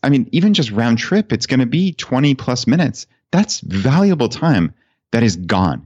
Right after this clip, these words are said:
It's blinked off the earth. And it's almost invariably, as, as I'll certainly show in a little bit, like, going to cost more than healthy home cooked meals, even the quote unquote cheap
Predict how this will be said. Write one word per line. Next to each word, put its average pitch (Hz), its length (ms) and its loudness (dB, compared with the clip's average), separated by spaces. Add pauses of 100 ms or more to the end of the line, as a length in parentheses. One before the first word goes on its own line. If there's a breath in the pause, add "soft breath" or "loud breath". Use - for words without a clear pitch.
It's - 180 -4
blinked 117 480 2
off 104 240 0
the 85 140 2
earth. 62 240 -4 (400)
And 110 400 2 (480 soft breath)
it's 120 340 -2 (280)
almost 170 400 2
invariably, 104 880 2 (280)
as, 104 200 0
as 92 360 -2
I'll 92 120 -2
certainly 92 320 0
show 92 320 2
in 90 240 0
a - 20 0
little 104 220 0
bit, 87 160 0
like, 87 280 -2 (200)
going 123 300 2
to 127 140 -2
cost 110 380 -4
more 98 480 2 (320 soft breath)
than 104 420 2 (200)
healthy 147 580 0
home 131 380 0
cooked 131 260 -2
meals, 85 400 -2 (220)
even 165 340 4
the 127 260 0 (160)
quote 135 200 0
unquote 123 240 2
cheap - 420 -2